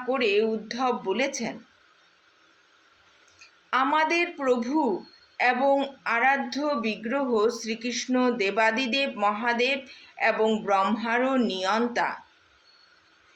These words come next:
তিনি সমস্ত জগতের নিয়ন্তা, কিন্তু তবুও তিনি তার পিতামহ উগ্রসেনের আদেশ শিরোধার্য করেন।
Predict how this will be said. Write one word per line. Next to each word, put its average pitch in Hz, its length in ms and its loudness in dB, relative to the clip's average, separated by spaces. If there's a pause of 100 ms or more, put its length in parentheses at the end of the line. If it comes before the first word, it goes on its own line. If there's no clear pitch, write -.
(160)
তিনি 311 220 0
সমস্ত 320 800 2
জগতের 269 800 0
নিয়ন্তা, 202 680 -2 (800)
কিন্তু 262 460 -2 (100)
তবুও 277 640 2
তিনি 277 580 0 (340)
তার 208 400 2 (120)
পিতামহ 269 880 2
উগ্রসেনের 285 1040 -2
আদেশ 233 640 0 (260)
শিরোধার্য 214 920 -2
করেন। 151 400 -2